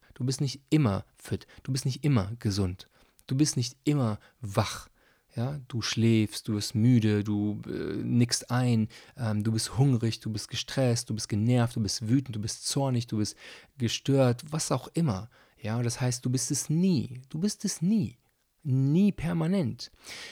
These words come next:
So, wenn du das verstehst, dann auch dadurch hast du wieder entsprechend mehr Verständnis für die anderen.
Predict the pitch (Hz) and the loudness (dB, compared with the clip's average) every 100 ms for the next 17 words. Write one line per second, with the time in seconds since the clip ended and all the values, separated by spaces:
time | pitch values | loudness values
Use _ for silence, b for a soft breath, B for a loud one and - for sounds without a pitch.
0 | B - 127 165 190 185 165 - 151 - | B -4 0 2 4 4 2 0 -2 -2
1 | - 208 165 - 139 131 139 - 131 185 | 0 2 2 0 -2 -2 -4 -2 0 4
2 | 202 139 185 180 - - - B - 135 | 4 4 2 2 0 -4 -12 B -8 -6
3 | - 135 156 143 139 117 - 123 127 123 | -2 0 0 0 -2 -4 -4 -4 0 2
4 | 131 123 123 - 123 117 - 113 110 123 | 2 0 -2 0 2 0 0 -2 0 2
5 | 123 110 98 | 2 2 -2